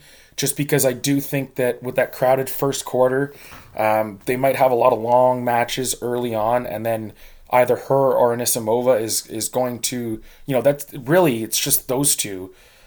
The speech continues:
um, that should make it through to the quarters and should play each other. Um, if one's gonna fall earlier, I would think it would be Amanda, and that's why I took Bencic, because if Amanda falls earlier than, um, that quarter, holy cow, it seems like Bencic has a nice path to the semi,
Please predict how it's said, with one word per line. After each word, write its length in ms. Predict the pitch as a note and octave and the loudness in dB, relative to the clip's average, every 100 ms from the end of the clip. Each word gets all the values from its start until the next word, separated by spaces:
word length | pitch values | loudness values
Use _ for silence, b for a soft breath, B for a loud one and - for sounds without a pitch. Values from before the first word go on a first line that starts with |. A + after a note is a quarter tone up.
| b | b
um, 440 | - G2+ G2 F#2 - - | -2 -2 -2 -6 -18 -8
that 280 | B2 - - | -4 -4 -4
should 480 | - - F#3 E3+ - - | 0 2 4 4 0 -8
make 200 | A2+ A2+ | -6 -6
it 100 | - | -8
through 140 | - G#2+ | -8 -8
to 40 | |
the 60 | G2+ | -8
quarters 360 | - G#2 G#2 | -4 -4 -4
and 100 | G#2 | -6
should 280 | - D#3 D3 | -2 -2 -2
play 220 | - G#2+ | -4 -8
each 160 | F#2 - | -6 -6
other. 340 | G2+ F#2+ G2 - b b b b b - | -6 -6 -10 -12 b b b b b -2
Um, 320 | G2+ G2 G2+ | 0 0 -4
if 140 | C#3 B2 | -8 4
one's 320 | C#3+ E3 D#3 | 6 6 4
gonna 120 | D#3 | 0
fall 280 | C#3 C3+ C3 | 4 4 4
earlier, 280 | A2+ C#3 C#3+ | 2 2 4
I 60 | A#2 | 4
would 80 | - | 2
think 220 | C3 C3 | -6 -4
it 40 | |
would 60 | A#2+ | -6
be 120 | B2 | -6
Amanda, 500 | A2 A2 G#2+ A2 C3 - b b | -4 -6 -6 -8 -10 -14 b b
and 100 | G#2+ | 0
that's 160 | B2 C3 | 2 2
why 80 | |
I 40 | A#2 | 2
took 240 | - C3+ | 0 -2
Bencic, 360 | A2 A#2 D3 C#3+ | -2 -2 -4 -6
because 180 | B2 A#2 | -6 -6
if 100 | A2+ | -4
Amanda 280 | B2 C#3 C#3 | -2 0 0
falls 440 | - B2+ A#2+ - | 2 4 2 -2
earlier 460 | A#2+ B2 A#2+ G#2+ G#2 | -2 -4 -2 -4 -4
than, 320 | G#2 G2+ G2+ _ b b b - | -6 -6 -14 _ b b b -6
um, 240 | G2+ G2 G2+ | -2 0 0
that 220 | A2+ - | 0 0
quarter, 400 | - B2+ A2 F2+ | 2 4 4 0
holy 320 | C3+ C#3+ A#2+ | 0 2 0
cow, 320 | - B2 A#2+ | 0 4 4
it 100 | A2+ | 4
seems 220 | - B2+ | 0 0
like 140 | A2+ A2 | -6 -6
Bencic 340 | A2 - A#2 | -8 -6 -6
has 180 | A#2 G#2+ | -4 -4
a 40 | G#2+ | -2
nice 240 | A#2 C#3 | -2 -2
path 300 | - B2+ B2 | 2 2 2
to 60 | A2+ | -2
the 80 | |
semi, 460 | A2 - A2 A#2+ C#3+ | -2 0 -2 -6 -10